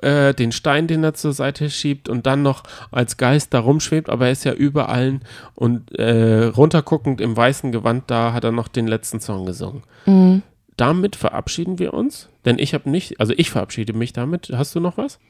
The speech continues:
Speaker 2: Ja, zwar, ich bin für mehr lineares Fernsehen und zwar für mehr T-V-Happenings, wo man einfach vor den Fernseher gefesselt wird, ist gerne auch unter der Woche, wie jetzt gerade. Das war ja wirklich ein Highlight.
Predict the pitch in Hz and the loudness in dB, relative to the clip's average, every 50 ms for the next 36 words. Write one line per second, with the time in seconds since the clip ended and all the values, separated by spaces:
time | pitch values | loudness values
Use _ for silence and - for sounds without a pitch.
0 | _ _ _ - 165 170 151 143 - - _ - - - 165 175 170 175 - - | _ _ _ 0 4 4 4 4 2 -4 _ -12 -6 -4 -2 -2 -2 -6 -8 -14
1 | - - - - - - - - _ _ _ - _ _ - - 196 - - - | -20 -18 -18 -18 -18 -18 -20 -20 _ _ _ -20 _ _ -2 -2 0 0 2 4
2 | 208 208 202 202 196 - - - - 226 226 226 220 214 202 185 185 190 196 202 | 4 6 6 4 2 0 -2 4 6 8 10 10 8 8 6 4 4 6 6 6
3 | 202 190 180 175 175 175 175 175 180 170 165 165 - - 180 165 165 165 170 160 | 6 4 4 4 4 6 4 4 4 2 0 -2 -2 0 2 2 4 4 2 2
4 | 160 143 120 123 147 - - 160 156 151 - - - - - _ _ - 202 175 | 0 0 0 -2 -2 0 2 2 2 2 0 -4 -14 -20 -20 _ _ 2 4 6
5 | 165 170 170 175 185 196 196 196 196 185 - - - _ - - 185 175 - - | 6 6 6 6 6 6 6 6 6 4 2 -4 -16 _ 0 2 2 2 4 4
6 | 208 175 180 185 180 - - 196 202 - - - 165 160 156 156 143 139 143 156 | 4 6 6 6 6 4 2 0 2 4 4 4 6 6 6 4 4 2 -2 -6
7 | - - - - - - - - 175 180 190 190 185 185 180 - 196 180 180 - | -10 -14 -16 -18 -18 -10 -2 2 4 6 6 6 6 4 4 4 2 2 2 -2
8 | - - - - - - - - - - 185 196 202 196 185 180 - - - 180 | -8 -16 -18 -18 -18 -20 -20 -6 2 4 6 6 8 6 4 4 4 4 4 6
9 | 190 202 196 190 180 156 156 165 - - 180 165 - - 143 - - 139 98 - | 6 6 6 6 4 4 2 0 0 2 0 2 0 -2 -6 -4 -2 -2 -2 -4
10 | _ _ _ - - 165 175 - - - - - - _ - - 160 180 202 214 | _ _ _ 2 2 2 2 2 -4 -16 -20 -20 -20 _ -2 2 4 6 6 6
11 | 208 - 101 175 - - 170 202 233 214 165 160 151 - 156 151 147 - 165 156 | 6 6 4 2 2 2 2 4 4 4 4 4 2 0 -2 -2 -2 -2 -4 -4
12 | 151 151 160 151 156 165 - - - - - 151 - 151 151 147 143 139 151 - | -2 -2 -2 -2 0 -2 -2 -4 -8 -8 -8 -6 -4 -2 -2 -2 -2 -4 -4 -6
13 | - 151 147 151 143 139 143 160 156 - - - - 143 135 135 - 185 220 226 | -4 -2 0 0 0 0 -2 -2 -4 -4 -8 -6 -2 -2 -2 -2 0 2 2 4
14 | 190 147 127 | 4 4 2